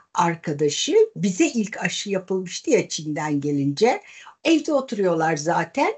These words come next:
E, ne gerek var? O aşılar bize yapılsın. Biz dışarıdayız, biz korunalım." demiş. Tabii o adını vermediğim genç arkadaş da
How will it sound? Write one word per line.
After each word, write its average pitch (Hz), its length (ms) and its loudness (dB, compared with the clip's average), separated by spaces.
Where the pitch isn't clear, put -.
E, 156 380 4
ne 294 120 6
gerek 208 380 2
var? 294 180 2
O 269 120 4
aşılar 262 480 -2
bize 220 180 -6
yapılsın. 233 580 -2
Biz 226 220 -4
dışarıdayız, 214 720 -2
biz 233 220 -4
korunalım." 143 640 0
demiş. 170 640 -2
Tabii 277 500 0
o 269 460 4
adını 220 360 -4
vermediğim 185 840 -6
genç 220 280 2
arkadaş 202 600 -6
da 392 40 -4